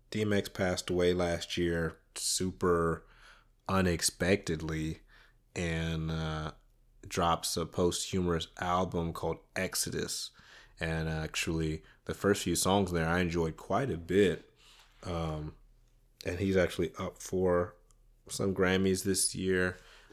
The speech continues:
I don't think he's gonna win any, but it was still pretty great that they were able to drop a posthumous album. Unfortunately, they were try-, talking about trying to drop another one, and I don't think that he had that much recorded music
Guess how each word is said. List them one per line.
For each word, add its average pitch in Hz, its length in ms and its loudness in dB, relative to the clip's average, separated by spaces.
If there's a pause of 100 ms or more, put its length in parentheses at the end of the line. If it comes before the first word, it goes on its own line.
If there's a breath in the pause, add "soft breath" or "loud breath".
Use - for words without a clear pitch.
(120 loud breath)
I 120 120 2
don't 120 120 4
think 101 180 2
he's 82 140 -2
gonna 80 240 0
win 80 240 0
any, 90 360 0 (340 soft breath)
but 85 500 2
it 101 80 -4
was 95 160 2
still 104 240 6
pretty 82 260 0
great 80 240 -2
that 87 80 -4
they 80 100 0
were 80 180 -2
able 80 180 -6
to 78 80 -6
drop 78 320 -4
a 78 40 -8
posthumous 80 840 -4 (500 soft breath)
album. 85 580 0
Unfortunately, 123 600 0
they 110 100 4
were 95 60 4
try-, 113 360 2
talking 147 320 -4
about 101 160 0
trying 90 380 -2
to 82 340 -4 (220 loud breath)
drop 92 260 -2
another 80 520 2
one, 73 420 -8 (640 soft breath)
and 87 140 -4
I 98 120 0
don't 147 240 0
think 123 220 -2
that 85 140 0
he 87 120 -2
had 90 440 -2
that 87 240 -2
much 92 300 -6
recorded 85 580 -2
music 87 640 -2